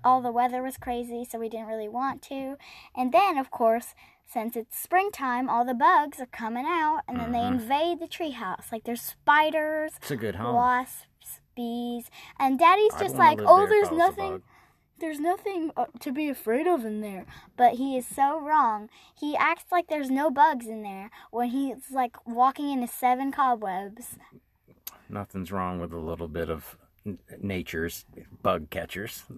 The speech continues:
Speaker 1: I
Speaker 2: They're
Speaker 1: do
Speaker 2: good to
Speaker 1: not
Speaker 2: have around.
Speaker 1: like spiders. I'm terrified of spiders.
Speaker 2: We're all kind of a little scared of spiders in this
Speaker 1: Uh,
Speaker 2: house,
Speaker 1: uh,
Speaker 2: aren't we?
Speaker 1: you are a little scared. Oh, Dad is a chicken.
Speaker 2: Yeah, I don't like 'em.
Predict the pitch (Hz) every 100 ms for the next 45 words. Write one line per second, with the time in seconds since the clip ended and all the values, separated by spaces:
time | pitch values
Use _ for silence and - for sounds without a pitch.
0 | - 247 277 311 302 311 320 - 247 247
1 | 254 262 - - 247 240 226 208 214 220
2 | - 240 254 302 349 - 269 247 240 240
3 | - 90 104 92 90 - 85 80 85 80
4 | 78 - 78 76 71 - 73 76 - -
5 | - 277 - 320 285 247 247 349 440 453
6 | 330 285 233 226 220 233 269 311 - 320
7 | 311 311 320 - - - 269 240 320 302
8 | 214 247 269 320 320 233 214 - _ _
9 | _ _ _ - 226 - 214 - 165 -
10 | 156 - - - - _ - 80 73 69
11 | 78 76 73